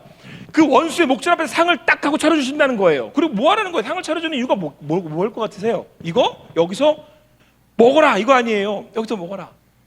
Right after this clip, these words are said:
그 얘기는 하나님이 어떻게 하시겠다는 거예요? 지키시겠다는 거잖아요. 그 싸움 가운데 우리를 지키셔서 그래서 밥을 먹을 수 있도록 하시겠다는 거 아니에요. 그리고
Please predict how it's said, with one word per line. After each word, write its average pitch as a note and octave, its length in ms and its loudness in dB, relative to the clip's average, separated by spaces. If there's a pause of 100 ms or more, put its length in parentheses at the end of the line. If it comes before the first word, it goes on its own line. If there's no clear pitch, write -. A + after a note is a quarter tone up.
(240)
그 D4+ 160 4
얘기는 D#4+ 460 2
하나님이 E4+ 360 0
어떻게 F#3+ 240 0
하시겠다는 C4+ 480 0
거예요? A2 380 -2 (1200)
지키시겠다는 E4 800 0
거잖아요. C3+ 880 -2 (680)
그 C4+ 120 2
싸움 E4 260 2
가운데 C#4+ 220 0
우리를 C#4 140 0
지키셔서 A#3 640 -2 (140)
그래서 B3+ 200 0
밥을 C#4 280 2
먹을 A3+ 240 4
수 C#4 80 -4
있도록 C4+ 400 0
하시겠다는 A#3+ 480 -4
거 A#3+ 60 0
아니에요. D#3 520 -6 (1120)
그리고 E4+ 580 2